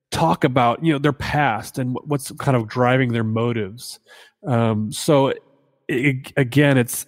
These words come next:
it's, we're seeing a lot more of the galaxy, uh, as it is, as we know it as fans, we, we've seen. And Mandalorian's, I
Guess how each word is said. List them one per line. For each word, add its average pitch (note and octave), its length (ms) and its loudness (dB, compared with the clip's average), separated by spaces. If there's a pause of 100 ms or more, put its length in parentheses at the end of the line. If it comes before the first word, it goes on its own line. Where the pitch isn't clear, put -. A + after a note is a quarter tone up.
it's, - 340 -6 (100)
we're C#3+ 120 2
seeing E3+ 200 4
a C#3+ 40 6
lot C3+ 200 4
more C3+ 120 2
of B2 80 -2
the A2+ 80 0
galaxy, A#2 840 -2 (360)
uh, A#2 300 0
as C3 220 2
it B2+ 100 2
is, B2+ 240 2
as A2+ 120 0
we C#3 120 2
know C3 180 2
it A#2+ 40 0
as A2+ 100 -4
fans, C3+ 420 -2
we, A#2 140 -6
we've C3 280 0
seen. A2 280 -2
And G#2+ 120 -2
Mandalorian's, B2+ 540 2
I - 40 -20